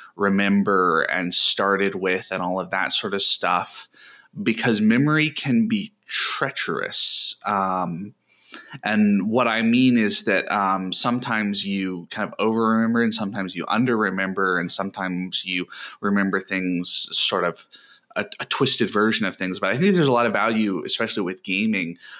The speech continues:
of going back to something that was meaningful to you and kind of trying to re-experience it. And so I'm really glad that you're, um, focusing on your kind of experience of RuneQuest two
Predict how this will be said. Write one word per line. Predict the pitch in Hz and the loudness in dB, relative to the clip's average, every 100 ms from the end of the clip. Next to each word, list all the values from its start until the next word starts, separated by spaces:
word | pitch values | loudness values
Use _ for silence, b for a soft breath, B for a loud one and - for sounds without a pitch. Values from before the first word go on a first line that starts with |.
| B | B
of | 104 101 98 98 | -2 0 0 -2
going | 110 107 107 98 | 0 2 2 0
back | 95 101 - | -2 -6 -8
to | - 101 92 | -6 -4 -2
something | - 95 - 95 | -2 -2 -6 -8
that | 92 | -6
was | 80 | -8
meaningful | 92 92 101 110 - 87 | -8 -4 -2 -2 -2 -6
to | - 87 | -6 -10
you | 87 87 85 85 | -6 -4 -4 -4
and | 87 87 | -6 -8
kind | - 98 | -10 -8
of | 87 | -8
trying | - 101 98 | -6 -4 -4
to | 92 | -4
re-experience | 87 95 98 - - - 95 98 104 90 - | -8 -4 -4 -2 0 0 0 0 0 -2 -2
it. | - 67 - B B B | -2 -4 -6 B B B
And | 101 101 | -4 0
so | |
I'm | 101 98 | 2 2
really | 104 107 101 | 4 4 2
glad | 101 95 95 95 - | 0 0 0 -2 -4
that | - | -8
you're, | 80 90 92 87 85 - | -6 -4 -2 -2 -2 -2
um, | 85 90 85 | -2 -2 -4
focusing | - 104 101 101 - 92 | -4 -4 -2 -4 -4 -4
on | 78 92 92 90 87 - | -4 -4 -4 -6 -10 -14
your | 82 95 87 82 | -10 -6 -4 -6
kind | - 95 90 | -6 -6 -6
of | - | -8
experience | - - - 104 98 95 | -4 -2 0 0 0 -2
of | 95 | -4
RuneQuest | - 98 98 - 90 - - | -2 -2 -2 -2 0 0 -2
two | - 101 95 95 | -2 0 0 -2